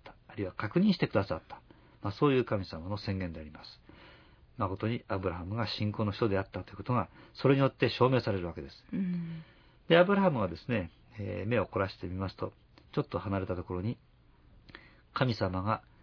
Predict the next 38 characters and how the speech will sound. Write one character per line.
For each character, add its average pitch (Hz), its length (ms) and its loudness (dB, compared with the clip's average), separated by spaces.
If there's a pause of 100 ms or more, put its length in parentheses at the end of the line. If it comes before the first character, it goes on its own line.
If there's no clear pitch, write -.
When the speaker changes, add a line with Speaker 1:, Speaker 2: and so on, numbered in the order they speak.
(200)
Speaker 1:
用 117 200 10
意 98 60 6
さ 92 120 -2
れ 92 80 -2
た 104 120 2
犠 92 200 0
牲 123 220 4
の 110 100 2
動 104 180 6
物、 98 340 -4 (160)
お 110 120 0
羊 127 360 0
が 92 200 -4 (360)
そ - 160 -6
こ 95 100 -2
に 120 180 -2 (440)
あ 95 60 -2
り 90 100 -2
ま 85 100 -2
し - 60 -10
た。 - 160 -14 (920)
で、 101 520 4
え - 40 -4
ー、 90 40 -8
結 127 140 0
果 - 100 4
的 120 140 2
に 117 80 4
は 92 80 0
で 78 100 -6
す - 100 -16
ね、 101 200 0 (720)
彼 87 160 -6
は 101 220 0 (280)
一 - 160 -4
人 90 160 -2
息 - 120 -12
子、 82 200 -8